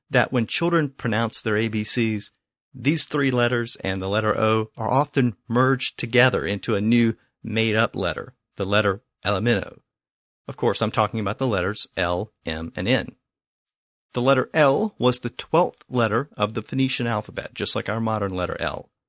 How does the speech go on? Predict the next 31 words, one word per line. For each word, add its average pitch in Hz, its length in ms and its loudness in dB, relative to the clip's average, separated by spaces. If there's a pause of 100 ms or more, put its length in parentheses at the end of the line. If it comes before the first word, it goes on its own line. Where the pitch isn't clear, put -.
(460)
The - 60 -10
Phoenician 160 440 2
letter 127 200 4
was 120 200 0
called 120 360 0 (280)
Lamed, 127 500 0 (580)
and 107 440 0
it - 180 -6
was 127 120 -2
shaped - 440 2 (260)
like 135 140 -2
a 139 60 -2
backwards 120 640 0
check - 300 -4
mark. - 380 -8 (760)
The 131 100 2
name 185 220 2
basically 143 480 2
meant 113 320 -2
cattle 147 360 -2
prod - 540 -2
or 95 240 -2 (340)
any 143 160 4
type 107 280 -2
of 101 80 -6
stick - 480 -2
used 101 340 -6
for 85 220 -8 (100)
prodding 92 380 -4
livestock. - 720 -6 (800)
The 120 120 -10